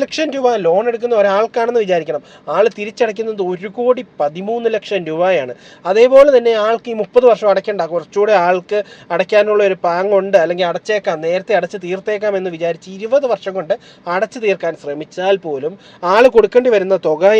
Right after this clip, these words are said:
എന്ന് പറയുന്നത് ഏകദേശം ടോട്ടൽ എന്ന് പറയുന്നത്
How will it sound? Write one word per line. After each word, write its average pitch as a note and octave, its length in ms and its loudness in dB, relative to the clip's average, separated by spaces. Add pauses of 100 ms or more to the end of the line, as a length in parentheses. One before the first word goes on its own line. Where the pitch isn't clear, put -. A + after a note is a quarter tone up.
എന്ന് F#3 180 0
പറയുന്നത് C3 400 -4 (880)
ഏകദേശം A#3 600 6
ടോട്ടൽ F#3+ 440 4
എന്ന് F#3+ 140 4
പറയുന്നത് D3+ 280 0